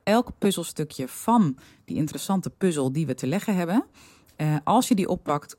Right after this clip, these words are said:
kom je weer een stuk verder. Ook op andere vlakken. Kan echt een domino-effect hebben en één en één is drie zijn. Eh, en op dit moment in je leven is iets anders belangrijk of prangend voor je en relevant voor je dan over drie jaar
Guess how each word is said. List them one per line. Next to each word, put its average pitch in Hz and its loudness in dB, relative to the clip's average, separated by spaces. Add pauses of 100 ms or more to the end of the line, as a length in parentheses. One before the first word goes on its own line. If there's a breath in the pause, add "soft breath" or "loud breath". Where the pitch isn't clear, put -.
kom 214 4
je 202 2
weer 165 0
een 139 -2
stuk - -6
verder. 120 -6 (180)
Ook 269 2
op 220 0
andere 214 4
vlakken. - -8 (300 soft breath)
Kan - -4
echt - 0
een 165 0
domino-effect 170 -2
hebben 139 -4
en 127 -4
één 143 0
en 135 2
één 120 0
is 120 -4
drie 185 0
zijn. 185 0 (400 loud breath)
Eh, 160 -2 (180)
en 170 -2
op 160 -6
dit 226 2
moment 214 4
in 175 0
je 165 2
leven 160 0
is - -4
iets 170 -6
anders 180 2
belangrijk 139 0
of - -8
prangend 139 2
voor 131 -2
je 123 -2
en 127 -4
relevant 127 -4
voor 110 -4
je 180 -2
dan 147 0 (380 soft breath)
over 147 0
drie 160 0
jaar 175 2